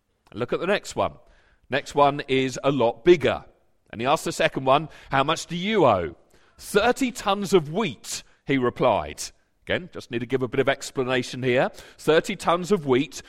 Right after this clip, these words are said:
would have taken about a hundred acres of land to produce, would have been worth about ten years' salary for the average worker." So again, this is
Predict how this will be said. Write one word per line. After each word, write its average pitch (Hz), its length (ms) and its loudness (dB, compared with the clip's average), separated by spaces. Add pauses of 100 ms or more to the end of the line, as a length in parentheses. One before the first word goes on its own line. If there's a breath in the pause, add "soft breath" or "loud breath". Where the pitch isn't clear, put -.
would 185 160 4
have 240 60 -14
taken 165 340 0
about 160 240 2
a 131 60 -2
hundred 196 600 -4
acres 170 400 0
of 120 140 -4
land 139 440 0
to 131 100 -12
produce, 120 800 -8 (200 loud breath)
would 151 140 4
have 180 40 -8
been 233 180 0
worth 143 420 6 (120)
about 143 300 2
ten 185 400 -6
years' 160 300 -2
salary 143 840 -4 (260 soft breath)
for 170 140 -4
the 170 240 0
average 147 480 -2
worker." 123 540 2 (280 soft breath)
So 135 120 0
again, 156 360 2
this 135 200 -6
is 156 200 0